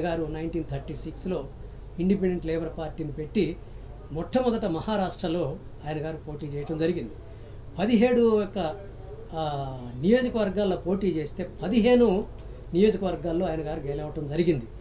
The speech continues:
అప్పుడు ఆయనకు ధైర్యం వచ్చింది, ఓహో అంటే మేము కూడా రాగలము అని చెప్పేసి ధైర్యం వచ్చేసి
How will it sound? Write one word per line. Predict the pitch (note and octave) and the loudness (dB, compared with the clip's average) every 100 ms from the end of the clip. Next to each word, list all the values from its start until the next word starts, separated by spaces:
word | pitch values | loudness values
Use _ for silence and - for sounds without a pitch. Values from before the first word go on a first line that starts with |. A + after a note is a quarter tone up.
| - - | -12 -8
అప్పుడు | E3 - C4+ | -4 2 4
ఆయనకు | B3 F#3 | 6 8
ధైర్యం | G#3 B3+ A3+ | 8 8 6
వచ్చింది, | F3+ E3 C3+ | 4 -2 -2
ఓహో | F3+ F#3+ C3 - - - - | 0 0 -2 -6 -14 -14 -4
అంటే | F#3+ C4 C4 - - D#3+ | 2 2 0 -4 -4 6
మేము | G3+ B3 | 10 10
కూడా | A3+ A3 | 8 2
రాగలము | F#3 F3+ G3 F#3 E3 F#3+ | 2 2 4 2 2 0
అని | D#3+ D#3 | -2 -4
చెప్పేసి | E3+ - D#3+ E3 | -6 -6 -8 -8
ధైర్యం | B2+ C3+ E3+ F#3 D#3 | -8 -2 2 2 0
వచ్చేసి | C#3 D3 C#3 A#3 | -4 -8 -6 -4